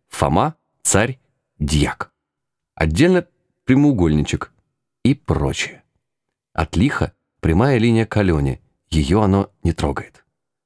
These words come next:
От Алены такие же прямые линии ко всем нам. Она на нашей стороне. Теперь от лиха зигзагообразные, как молнии,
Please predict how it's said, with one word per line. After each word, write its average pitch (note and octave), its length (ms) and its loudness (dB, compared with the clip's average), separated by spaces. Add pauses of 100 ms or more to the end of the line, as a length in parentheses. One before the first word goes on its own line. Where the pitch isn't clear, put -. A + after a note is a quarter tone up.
(120)
От D#2+ 200 -4
Алены C#2+ 420 0 (280)
такие D3+ 260 0
же C#3 120 0
прямые G#2 360 2
линии A2 300 2
ко - 140 -6
всем G2+ 300 0
нам. C2 280 -2 (560)
Она F#2+ 400 2 (120)
на G2 120 4
нашей F2+ 240 -2
стороне. D#2+ 420 -2 (840)
Теперь F#2 500 0
от E2 200 -4
лиха F#2 480 0 (440)
зигзагообразные, F2+ 1300 0 (200)
как - 200 -2
молнии, D#2 520 0